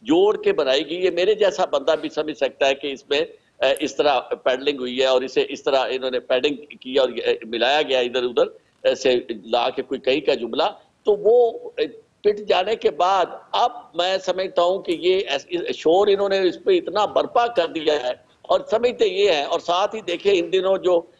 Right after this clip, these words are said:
अ, वहाँ आसमा जहांगीर साहबा के, अ, conference में हुआ,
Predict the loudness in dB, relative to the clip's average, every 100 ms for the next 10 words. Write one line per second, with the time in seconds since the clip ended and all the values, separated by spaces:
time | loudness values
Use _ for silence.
0 | _ 0 2 2 2 0 -2 -2 -2 -2
1 | 0 -2 -2 -2 0 2 0 0 0 -2
2 | -2 -2 0 0 -2 -2 -4 0 0 2
3 | 0 0